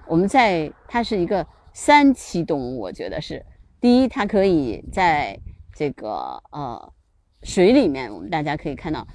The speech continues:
它在水里捉鱼，它吃鱼，但是它在树上筑巢，它在树上筑巢，而且它还能飞翔。那我，这，呃，应该是上个星期的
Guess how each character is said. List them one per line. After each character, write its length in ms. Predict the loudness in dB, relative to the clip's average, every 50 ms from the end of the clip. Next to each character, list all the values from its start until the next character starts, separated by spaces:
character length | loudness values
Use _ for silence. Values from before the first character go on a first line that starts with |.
| -16 -4
它 100 | -2 2
在 120 | 2 2
水 220 | 0 2 2 2 4
里 140 | 4 2 0
捉 320 | 0 0 2 4 4 4
鱼， 400 | 4 2 -2 -2 -4 -4 -6 -8 -12 _
它 140 | -14 -14 -14
吃 260 | -12 -8 -4 -4 -2
鱼， 340 | -2 -2 -4 -4 -4 -4 -6 -10 _ _ _ _ -20 _ _ _
但 120 | -2 -2
是 80 | 0 0
它 120 | -2 -2
在 160 | -2 -2 -2
树 340 | -4 -2 2 4 4 4 4
上 240 | 0 -4 -8 -10 -12
筑 220 | -12 -12 -12 -12
巢， 320 | -12 -18 -20 -20 -20 -20 _ _ _ _ _ _ _ _ -20 _ _ _ _ _ _
它 140 | _ -2 -2
在 120 | 0 -2 -4
树 360 | -6 -2 0 0 0 0 -2
上 240 | -4 -8 -12 -12 -12
筑 180 | -10 -10 -10
巢， 340 | -10 -12 -16 -20 -20 -20 -20 _ _ -20 _ _ _ -20 -10
而 120 | -6 -6 -4
且 100 | -4 -6
它 160 | -6 -6 -8
还 140 | -8 -6 -8
能 140 | -8 -8 -10
飞 240 | -8 -4 -4 -4 -4
翔。 180 | -4 -10 -16 -20 _ _ _ _ _ -20 _ _ -20 _ _ _ _ _ _ _ _ -10
那 180 | -6 -4 -2 -2
我， 200 | -2 -4 -6 -10 -16 -20 -20 -20 -20 -20 -18 _
这， 120 | -8 -6 -2
呃， 340 | 0 0 2 2 0 -2
应 180 | 0 -2 0 0
该 160 | 0 0 -2
是 160 | -2 -4 -8
上 340 | -6 -4 -2 -2 -2 -2 -2
个 140 | -4 -4 -6
星 340 | -6 -6 -6 -4 -4 -4 -6
期 380 | -8 -12 -16 -10 -8 -6 -6
的 480 | -6 -6 -6 -6 -6 -6 -8 -10 -12